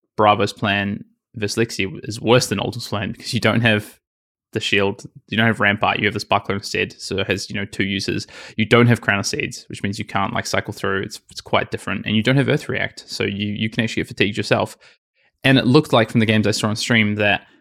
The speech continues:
or, and from, I guess, anecdotally from the results, that maybe these Lexies had changed the list quite a bit or just didn't think Bravo was gonna come with this plan. So, um, I think in my, in my testing, it kinda seemed to me like Bravo was,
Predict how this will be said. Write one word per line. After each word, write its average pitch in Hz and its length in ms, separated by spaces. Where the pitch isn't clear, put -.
or, - 180
and 117 160
from, 104 300
I 107 80
guess, 107 120
anecdotally 104 480
from 98 460
the 95 80
results, 107 400
that - 160
maybe 113 220
these 117 140
Lexies 120 320
had 110 180
changed 107 480
the 104 80
list 101 260
quite - 160
a 104 40
bit 143 260
or 110 140
just - 300
didn't 110 200
think 107 240
Bravo 104 300
was 104 140
gonna 104 120
come 104 220
with 101 80
this - 100
plan. 104 320
So, 104 280
um, 107 400
I 110 80
think 151 140
in 139 60
my, 120 200
in 120 240
my 117 100
testing, 107 640
it 110 200
kinda 113 160
seemed 110 160
to - 80
me 107 140
like 101 360
Bravo 107 340
was, - 460